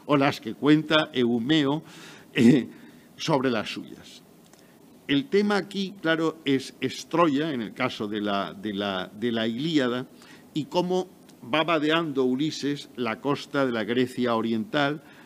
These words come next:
pasando el cabo Malea en el extremo sur del Peloponeso, cómo se ve alejado por la tempestad a la altura de la isla de Cítera,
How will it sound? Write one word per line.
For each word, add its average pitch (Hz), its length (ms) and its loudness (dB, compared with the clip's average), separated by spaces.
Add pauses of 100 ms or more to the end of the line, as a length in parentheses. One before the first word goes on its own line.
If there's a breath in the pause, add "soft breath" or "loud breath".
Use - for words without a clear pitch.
(180 loud breath)
pasando 143 720 0
el 117 160 -4
cabo 123 500 0
Malea 135 520 0
en 127 80 -2
el 107 100 -4
extremo 120 460 -4
sur 117 240 -4
del 110 160 0
Peloponeso, 127 920 -4 (400 loud breath)
cómo 170 240 2
se - 160 -2
ve 156 100 2
alejado 151 600 0
por 143 180 -2
la 135 140 0
tempestad 131 680 -2
a 131 40 2
la 127 100 0
altura 131 400 2
de 123 100 2
la 117 140 0
isla 120 320 -2
de 110 160 -2
Cítera, 156 640 -6